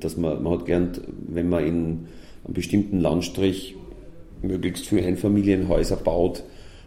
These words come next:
und dort Demokratie herrscht, dass dann, äh, ein System entsteht, wo die Kriege von dort wenigstens weggehalten werden. Dafür finden sie woanders statt. Und, äh, die, äh,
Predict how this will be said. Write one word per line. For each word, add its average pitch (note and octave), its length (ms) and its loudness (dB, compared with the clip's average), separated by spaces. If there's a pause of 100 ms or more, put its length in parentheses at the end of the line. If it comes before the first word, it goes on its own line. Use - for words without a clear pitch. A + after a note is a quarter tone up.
(120)
und F#2+ 300 4
dort - 160 0
Demokratie F2 560 0
herrscht, F#2 420 2 (320)
dass - 220 -2
dann, F2+ 400 4
äh, - 100 0
ein E2+ 320 4
System F2 460 0
entsteht, F2 640 2
wo E2+ 180 2
die E2 160 -4
Kriege F#2 440 0
von E2+ 260 -4
dort D2+ 400 0
wenigstens - 580 -4 (260)
weggehalten - 1080 -6
werden. D#2 240 0
Dafür E2+ 240 -2
finden E2+ 320 -4
sie - 260 -4 (460)
woanders - 420 -4
statt. - 480 -10 (800)
Und, F#2 480 4
äh, E2 420 6 (440)
die, F2+ 320 6
äh, E2 300 8